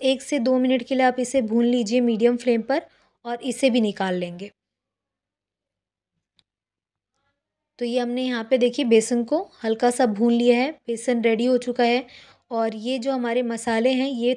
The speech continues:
ठंडे हो चुके हैं। तो अब इसे हम पीस लेते हैं। तो ये देखिए मैंने मसालों को पीस लिया, आप देख सकते हैं दरदरा सा मैंने यहाँ पे मसालों को पीसा है। ये हमारा चने मसाले का जो मसाला है रेडी हो चुका है।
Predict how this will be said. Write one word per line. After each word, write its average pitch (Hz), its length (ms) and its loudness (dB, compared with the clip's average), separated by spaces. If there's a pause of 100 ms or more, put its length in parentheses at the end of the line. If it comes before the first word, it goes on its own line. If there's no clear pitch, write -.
ठंडे 220 260 2
हो 262 180 6
चुके 240 240 0
हैं। 285 100 0
तो 294 140 -2
अब 220 220 -2
इसे 233 220 -4
हम 254 180 -4
पीस 233 340 -12
लेते 180 240 -8
हैं। 180 160 -14 (2750)
तो 254 80 -2
ये 247 200 -4
देखिए 277 260 -4
मैंने 269 200 0
मसालों 233 420 2
को 247 140 -4
पीस 233 320 -4
लिया, 262 120 4
आप 254 80 2
देख 240 200 6
सकते 262 340 -2
हैं 262 440 -6
दरदरा 233 460 4
सा 294 120 -6
मैंने 262 200 0
यहाँ 226 140 0
पे 240 120 -2
मसालों 233 420 0
को 247 140 -4
पीसा 240 300 -4
है। 262 140 -4 (540)
ये 247 100 -4
हमारा 233 340 -8
चने 247 340 -2
मसाले 254 460 4
का 262 140 0
जो 254 140 2
मसाला 226 380 2
है 269 140 2
रेडी 220 280 2
हो 233 140 4
चुका 240 260 -2
है। 254 180 -2